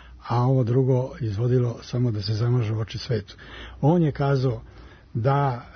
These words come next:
nijedna država koja drži do sebe ne bi mogla da prihvati to što se od nje traži u Rambujevu. To znači, traži se njena kapitulacija i čak teritorijalno nestajanje u jednom delu.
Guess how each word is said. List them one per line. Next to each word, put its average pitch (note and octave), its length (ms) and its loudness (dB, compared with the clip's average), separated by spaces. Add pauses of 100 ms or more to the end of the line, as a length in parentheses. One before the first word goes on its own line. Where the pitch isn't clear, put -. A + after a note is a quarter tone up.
nijedna C#3+ 580 4 (640)
država C3+ 500 2 (360)
koja B2+ 220 -2
drži C#3+ 340 4
do G#2+ 100 -4
sebe C#3 480 0 (140)
ne B2 240 2
bi C#3 180 2
mogla B2 320 0
da A2 140 -2
prihvati B2 500 -2
to B2 220 0
što A2 180 -6
se A2+ 160 -6
od G2+ 80 -2
nje A2+ 140 -2
traži G#2+ 380 -4 (160)
u A2+ 180 -2 (420)
Rambujevu. G#2+ 540 -2
To G#2 100 -10
znači, A#2 300 -2
traži A#2+ 320 0
se A#2 160 -4
njena A2+ 280 -2
kapitulacija A#2+ 720 -2 (260)
i C3+ 140 0
čak - 340 -8
teritorijalno C3 640 0
nestajanje B2 520 -2 (160)
u A2+ 160 -6
jednom A#2 280 0
delu. G#2 240 -6